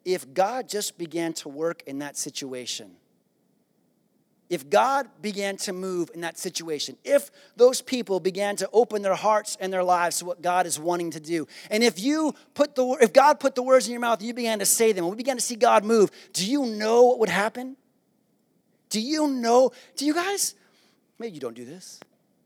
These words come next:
but do you sit around and think about things like why we have church and what church is supposed to look like? And do you think about things like, "Man,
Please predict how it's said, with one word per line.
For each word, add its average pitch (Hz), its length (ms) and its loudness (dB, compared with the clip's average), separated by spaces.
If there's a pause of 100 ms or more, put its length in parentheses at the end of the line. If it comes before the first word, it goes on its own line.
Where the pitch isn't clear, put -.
(260)
but 170 80 -16
do 247 100 -10
you 302 100 -2
sit 294 280 -2
around 196 580 -6 (540)
and 165 120 -4
think 190 220 -6
about 165 420 -2 (2500)
things 165 340 -6
like 127 280 -6 (160)
why 110 340 -14
we 120 160 -14
have 120 260 -18
church - 640 -18 (800)
and 151 240 0
what 165 240 2
church - 400 -8
is 151 100 -4
supposed - 580 -6
to 151 40 -10
look 139 300 -10
like? 147 420 -16 (480)
And 151 960 -4 (280)
do 175 100 -6
you 320 280 2
think 240 360 -4
about 196 280 4
things 190 280 -6
like, 160 240 -4
"Man, 160 320 -6